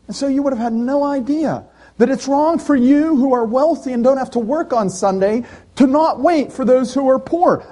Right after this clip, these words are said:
This is the way it is. This is the way it always has been. This is the way it always will be. This is just. This is fair. And so unless you have the idea in your personhood that you're created by God,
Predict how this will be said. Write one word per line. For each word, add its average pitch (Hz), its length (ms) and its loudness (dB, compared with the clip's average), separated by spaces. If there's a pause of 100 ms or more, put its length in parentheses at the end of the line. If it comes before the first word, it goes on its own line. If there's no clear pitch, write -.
This - 180 0
is 262 100 0
the 233 60 4
way 185 220 2
it 190 80 0
is. 349 180 0
This - 160 -4
is 180 80 -2
the 202 60 0
way 196 160 4
it 202 40 0
always 214 240 0
has 294 220 -2
been. 339 100 -4
This 277 140 -4
is 285 80 -4
the 285 60 -2
way 285 140 0
it 285 60 4
always 294 220 2
will 349 140 0
be. 226 140 0 (280)
This 233 200 2
is 277 140 -6
just. 311 440 -2
This 190 200 0
is 240 140 -6
fair. 269 480 -6 (960)
And 175 80 -20
so 220 180 -4
unless 247 380 -4
you 277 100 -4
have 240 220 -6
the 226 120 -8
idea 220 520 -6 (160)
in 190 120 -2
your 175 80 -4
personhood 151 580 -6
that 123 80 -8
you're 139 80 -4
created 147 340 -6
by 135 160 -4
God, 202 400 -10